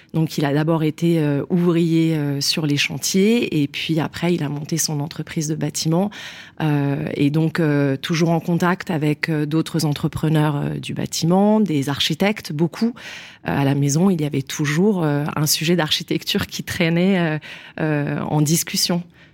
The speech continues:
Donc vraiment, j'ai été, euh, j'ai été baignée, euh, dans cet environnement. Euh, je suis quasiment née sur un chantier. Euh, et donc, j'ai, j'ai toujours vécu l'acte de construire. En fait, ça a toujours été dans mon environnement. Donc, quand on me demandait, euh, ce que je voulais faire comme métier, euh,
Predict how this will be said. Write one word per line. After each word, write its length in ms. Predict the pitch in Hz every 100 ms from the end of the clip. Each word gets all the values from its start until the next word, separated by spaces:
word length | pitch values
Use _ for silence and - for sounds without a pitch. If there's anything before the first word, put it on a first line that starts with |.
| _
Donc 240 | 156 139 147
vraiment, 280 | 147 156
j'ai 180 | 170 156
été, 320 | 143 165 160
euh, 340 | 143 139 147 151
j'ai 160 | 151
été 180 | 143 147
baignée, 480 | 143 143 156 160 165
euh, 140 | 147
dans 140 | 143 143
cet 220 | - 147
environnement. 680 | 151 139 147 143 151 196 214
Euh, 160 | 156
je 160 | 147 147
suis 260 | 139 - 143
quasiment 420 | 156 147 156 147
née 120 | 160
sur 280 | - - 147
un 60 |
chantier. 560 | 156 - 143 - 185 233 - - - - -
Euh, 580 | 151 143 139 143 - -
et 160 | 147 143
donc, 180 | 170
j'ai, 200 | 156 151 143
j'ai 160 | 147
toujours 340 | - 180 190 175
vécu 460 | 170 151 - 208
l'acte 360 | 196 190 - -
de 160 | 151
construire. 680 | 147 170 160 - - 185 180
En 60 | 151
fait, 200 | 160 -
ça 80 | 147
a 60 |
toujours 260 | - 160 160
été 180 | 156 170
dans 120 | 156
mon 180 | 147 156
environnement. 560 | 156 165 151 151 165 - - - -
Donc, 260 | - 180 -
quand 240 | - 180 175
on 80 | 180
me 60 |
demandait, 520 | 170 170 156 170 170 160
euh, 320 | 151 147 143
ce 100 | -
que 100 | 156
je 80 | 139
voulais 220 | 143 143
faire 240 | 175 160
comme 180 | - 147
métier, 540 | 143 143 - 170 208
euh, 180 | 170 147